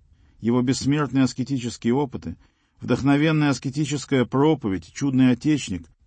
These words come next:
тонкие глубокие письма, И всё это, умноженное на исключительный литературный дар, навеки останутся востребованным чтением для ищущих подлинной духовной жизни. Святитель искал тишины и умиротворения на земле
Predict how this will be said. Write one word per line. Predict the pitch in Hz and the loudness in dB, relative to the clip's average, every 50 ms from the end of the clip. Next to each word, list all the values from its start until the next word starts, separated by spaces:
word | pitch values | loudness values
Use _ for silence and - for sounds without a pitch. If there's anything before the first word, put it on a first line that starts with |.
| _ _ _ _ | _ _ _ _
тонкие | - 143 156 165 160 139 - 117 117 | -2 0 0 2 0 -2 0 0 0
глубокие | 101 107 120 131 131 147 160 151 123 135 135 127 | 2 2 2 2 2 2 0 0 0 0 0 0
письма, | 110 - 156 156 135 - 104 95 85 73 - _ _ _ _ _ _ _ | 0 -2 -4 -4 -2 -2 -4 -4 -4 -6 -8 _ _ _ _ _ _ _
И | - 113 | -4 -4
всё | 98 - - 156 165 160 | -4 -2 0 2 2 4
это, | 147 123 - 110 90 | 2 2 0 -4 -6
умноженное | - - 123 123 135 147 156 147 117 131 123 120 117 110 101 95 | -2 2 2 4 4 4 2 0 2 4 4 6 6 4 2 2
на | 101 120 131 | 4 4 4
исключительный | 127 127 - 139 139 131 - 156 147 135 147 135 131 123 | 2 0 -2 -4 -4 -2 -4 -6 -4 -2 0 2 4 4
литературный | 120 117 120 - 120 117 113 110 - 156 156 147 135 120 | 4 2 0 0 -2 -2 -2 -2 -2 -4 -2 0 0 -2
дар, | 107 98 98 90 82 85 - _ _ _ _ _ _ _ _ _ _ | 0 -2 -2 -4 -4 -8 -12 _ _ _ _ _ _ _ _ _ _
навеки | - 110 113 120 151 160 156 - | 0 0 2 2 2 0 0 0
останутся | 143 135 131 - - 139 135 135 131 123 - 135 | -2 -2 -2 -2 0 2 4 4 4 2 0 0
востребованным | 123 127 117 - - 135 143 147 135 135 131 127 127 123 123 | 0 0 -2 -2 -2 0 0 0 2 2 4 6 6 6 4
чтением | - - - - 143 156 151 139 117 104 98 - - - _ _ _ | 2 -2 -4 -2 0 0 2 2 2 0 0 -4 -12 -20 _ _ _
для | - 110 117 120 | -4 0 2 4
ищущих | 127 139 135 - - 113 - 131 123 - | 4 4 2 0 -4 -6 -6 -6 -8 -6
подлинной | _ 127 135 135 123 127 127 127 123 | _ -2 -2 0 2 4 4 4 4
духовной | 113 110 101 - 120 113 110 113 110 | 2 0 -2 -2 -2 0 2 2 0
жизни. | 101 101 107 101 90 87 82 - - _ _ _ _ _ _ _ _ _ _ _ _ _ _ | 0 -2 -4 -4 -4 -8 -12 -12 -14 _ _ _ _ _ _ _ _ _ _ _ _ _ _
Святитель | - - 117 120 120 170 156 170 156 156 | -6 -4 -4 -2 -2 -2 -2 0 0 0
искал | 139 - - 156 151 151 131 | 0 0 -2 0 0 0 -2
тишины | - 139 127 - 139 135 127 120 101 92 87 - | -4 -8 -4 -2 0 2 4 4 2 2 -2 -4
и | - 113 | -2 2
умиротворения | 113 117 117 120 117 113 110 - 120 117 120 139 143 135 117 98 82 69 | 2 4 4 4 4 2 0 0 0 0 2 2 2 2 0 0 -2 -2
на | 90 107 107 | -2 -2 -2
земле | 98 113 117 120 123 139 151 147 | 0 2 2 4 4 2 0 -2